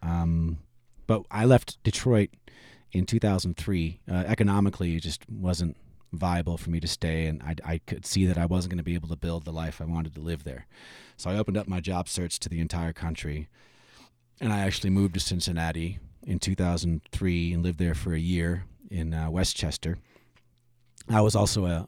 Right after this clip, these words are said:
a side, I was a radio D J at this time, but I was also a, uh, karaoke host D J,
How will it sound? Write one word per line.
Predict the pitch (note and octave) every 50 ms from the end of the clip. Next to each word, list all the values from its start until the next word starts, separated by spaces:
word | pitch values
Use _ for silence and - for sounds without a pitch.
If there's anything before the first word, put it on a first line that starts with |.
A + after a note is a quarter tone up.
| _ -
a | - A2
side, | - - A#2+ A2+ A2+ -
I | G#2+ A2+
was | A#2+ A#2+ A#2+
a |
radio | A#2+ C3 C#3+ C#3 C3
D | A2 F#2+ G#2 G2
J | - G2 F#2 F#2 G2+ G2+ F2+ -
at | - F2 -
this | F2 E2+ -
time, | - F2+ D#2 D#2 D#2+ E2+
but | F2 E2+
I | F#2+
was | F#2+ G2 F#2
also | G2 F#2+ F#2 - - F#2+ F2
a, | D#2+ E2+ E2+ E2 E2 D#2+
uh, | D#2+ D#2 D2+ - _ _ -
karaoke | - - A2 G#2 A2 A2+ - - F#2 D#2+ C#2+ - _ _ _ _
host | - F2 D#2 D#2+ - - - - -
D | E2+ E2 D#2+
J, | - F2 E2 E2+ F2+